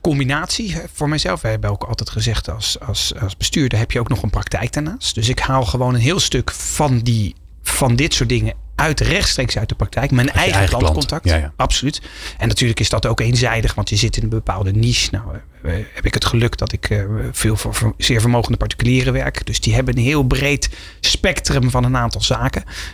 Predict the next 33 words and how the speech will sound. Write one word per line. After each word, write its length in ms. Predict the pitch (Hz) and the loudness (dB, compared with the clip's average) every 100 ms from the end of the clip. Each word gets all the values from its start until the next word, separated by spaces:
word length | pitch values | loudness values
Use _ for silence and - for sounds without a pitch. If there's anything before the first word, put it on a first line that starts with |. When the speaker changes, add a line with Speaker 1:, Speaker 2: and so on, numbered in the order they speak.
| - | -4
Speaker 1:
Dat 140 | 104 | 0
is 80 | 110 | 4
niet 220 | 120 120 | 4 4
alleen 280 | 117 127 120 | 2 4 2
maar 180 | 117 117 | 2 0
heel 200 | 135 120 | 0 -2
strak, 520 | - - 120 - - - | 0 0 0 -2 -8 -6
eh, 60 | |
de, 440 | 110 104 113 110 113 | -4 -4 -4 -4 0
de 80 | 107 | 2
vennootschapsbelasting 800 | 139 135 - 117 123 123 - 120 | 2 2 2 2 2 2 2 2
noem 120 | 123 | 2
ik 60 | 120 | 2
maar 140 | 123 | 2
eventjes, 400 | 120 117 120 120 | 4 2 0 2
waarop 280 | 123 117 - | 2 0 -2
ik, 140 | - | -2
eh, 180 | 117 120 | -2 0
actief 320 | 113 - 160 | -2 0 -2
ben. 180 | - 175 - - - - | 0 -4 -6 -14 -14 -4
Dus 80 | - | 0
dat 240 | 123 - | 2 2
geeft 320 | 143 135 139 127 | 2 2 2 2
al 140 | 110 | 4
een, 140 | 113 113 | 4 2
eh, 260 | 104 98 | 2 2
een, 180 | 110 104 - | 2 0 0
een 140 | 107 | 0
breed 260 | 104 104 104 | 2 2 0
kader, 260 | - 139 170 | -2 0 2
maar 120 | 165 | 4
ook 140 | 147 | 2
vooral, 400 | - 117 113 101 | 2 2 4 2